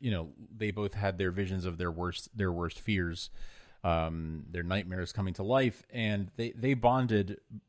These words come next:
before that, they bonded over the loss of their families and, uh, and, and sort of the trauma that they feel from that, and that clearly carried through to this episode where they were checking up on each other, and,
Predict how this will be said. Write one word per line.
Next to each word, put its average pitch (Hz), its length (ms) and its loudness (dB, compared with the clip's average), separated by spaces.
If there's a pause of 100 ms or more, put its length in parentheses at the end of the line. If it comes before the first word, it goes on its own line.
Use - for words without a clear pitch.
(160)
before 151 360 6
that, 92 200 6
they 92 120 0
bonded 90 340 -2
over 82 440 -6 (680)
the 127 100 8
loss 101 400 6
of 92 120 0
their 85 120 -4
families 113 920 6 (1080)
and, 98 380 4
uh, 80 420 2
and, 82 360 -6
and 82 280 -8
sort - 200 -4
of 80 60 -6
the 82 60 -8
trauma 85 320 2
that 80 120 -4
they 80 100 -6
feel 117 540 2 (420)
from 92 400 4
that, 82 280 6
and 113 140 2
that 113 220 2
clearly 127 340 6
carried 92 440 2
through 165 680 6
to 101 80 6
this 92 200 2
episode 95 460 0
where 87 140 -4
they 82 80 -2
were 80 100 -6
checking - 360 -6
up 185 160 6
on 131 160 10
each 107 180 4
other, 95 340 4
and, 80 320 -4